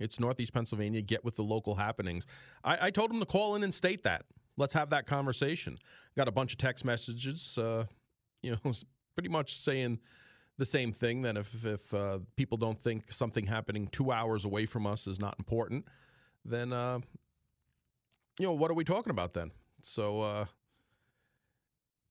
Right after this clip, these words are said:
it appears, uh, this, you know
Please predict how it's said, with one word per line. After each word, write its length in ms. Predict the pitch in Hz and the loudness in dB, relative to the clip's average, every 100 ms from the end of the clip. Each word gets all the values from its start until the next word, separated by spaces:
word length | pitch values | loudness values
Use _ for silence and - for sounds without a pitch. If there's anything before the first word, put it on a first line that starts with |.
| _ _ _ _ _ _ _ _ _ _ _ | _ _ _ _ _ _ _ _ _ _ _
it 80 | 160 | -2
appears, 800 | 143 151 160 156 156 - - - 160 - | 0 0 2 2 0 -2 -8 -10 -6 0
uh, 140 | 139 | 2
this, 420 | 135 202 - - - _ _ _ _ _ _ - | 2 0 -2 -8 -14 _ _ _ _ _ _ -8
you 100 | 180 | -4
know 340 | 151 214 175 | -4 -4 -6